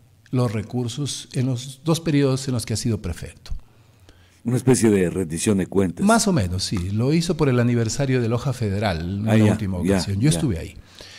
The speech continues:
Speaker 1: en el Teatro Benjamín Carrión. Y claro, no recuerdo muy bien las cifras, pero si hablamos en porcentajes, era más o menos un noventa y nueve por ciento que se había invertido en vías.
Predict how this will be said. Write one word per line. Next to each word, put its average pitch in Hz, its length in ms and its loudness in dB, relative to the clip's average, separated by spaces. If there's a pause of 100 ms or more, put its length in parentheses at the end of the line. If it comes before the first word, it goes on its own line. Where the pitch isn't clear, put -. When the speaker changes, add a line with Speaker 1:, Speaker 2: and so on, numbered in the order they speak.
(420)
Speaker 1:
en 110 140 -2
el 101 100 -2
Teatro 104 400 -2
Benjamín 92 400 -6
Carrión. 82 320 -16 (680)
Y 156 100 0
claro, 110 440 2
no 143 240 4
recuerdo 175 300 4
muy 175 100 4
bien 180 140 2
las 156 100 2
cifras, 190 300 0
pero 147 120 0
si 131 120 0
hablamos 151 320 2
en 143 80 -2
porcentajes, 139 600 -2
era 180 160 2
más 160 180 0
o 151 40 0
menos 156 320 -2
un 156 100 -2
noventa 135 380 0
y 131 60 2
nueve 175 240 2
por 147 220 -2
ciento 170 360 -2
que 151 100 -2
se 127 100 0
había 127 180 2
invertido 120 440 0
en 101 140 -2
vías. - 540 -6